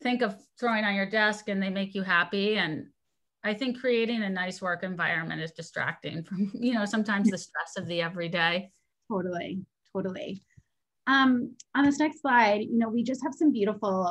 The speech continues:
Speaker 2: occasional furniture. And Caroline, you struck me as someone who, you know, would shop, you know, or I think that people, when they think they're, you know, taking over a workspace in their home, that they need to go get,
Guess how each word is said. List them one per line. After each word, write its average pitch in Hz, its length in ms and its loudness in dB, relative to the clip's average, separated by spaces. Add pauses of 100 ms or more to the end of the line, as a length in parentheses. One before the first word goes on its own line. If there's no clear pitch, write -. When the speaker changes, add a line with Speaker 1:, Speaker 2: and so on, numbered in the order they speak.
Speaker 2:
occasional 185 600 -2
furniture. 170 600 -4 (200)
And 196 420 0 (520)
Caroline, 320 220 8
you 302 80 10
struck 302 180 2
me 339 140 8
as 339 100 2
someone 277 260 8
who, 254 380 8
you 247 180 2
know, 220 340 2
would 254 220 0
shop, 294 440 4 (380)
you 247 140 0
know, 208 360 -2
or 269 200 2
I 311 100 4
think 311 280 4
that 269 220 2 (100)
people, 269 400 2
when 226 100 2
they 214 120 -2
think 233 200 0
they're, 196 240 0
you 220 120 -2
know, 180 260 -2 (520)
taking 233 280 0
over 208 220 0
a 202 260 -2
workspace 202 520 -2
in 202 60 -4
their 196 100 -4
home, 226 260 2
that 202 100 -2
they 208 80 0
need 208 200 0
to 233 60 -4
go 185 260 -2
get, 180 360 -4